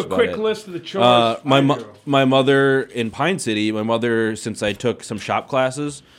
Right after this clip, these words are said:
Speaker 1: um, because they were more fun than, like, math class,
Speaker 2: Yep.
Speaker 1: uh, believes I'm a general contractor.
Speaker 2: I believe
Speaker 1: And
Speaker 2: it.
Speaker 1: so she's like, anytime there's something, "Oh, you know plumbing, right?" And I'm like, "Well, a general contractor d-, maybe doesn't handle plumbing, but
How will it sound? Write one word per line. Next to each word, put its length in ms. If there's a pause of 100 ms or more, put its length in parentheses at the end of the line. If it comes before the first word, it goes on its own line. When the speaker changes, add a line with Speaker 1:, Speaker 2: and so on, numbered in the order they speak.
(220)
Speaker 1:
um, 160
because 240
they 80
were 100
more 220
fun 400
than, 160
like, 240
math 260
class, 520
Speaker 2:
Yep. 280
Speaker 1:
uh, 240
believes 480
I'm 160
a 60
general 320
contractor. 720 (180)
Speaker 2:
I 100
believe 220
Speaker 1:
And 180
Speaker 2:
it. 40
Speaker 1:
so 160
she's 240
like, 140
anytime 460
there's 140
something, 220
"Oh, 180
you 160
know 160
plumbing, 420
right?" 300
And 80
I'm 100
like, 220
"Well, 160
a 80
general 240
contractor 400
d-, 80
maybe 240
doesn't 160
handle 220
plumbing, 320
but 180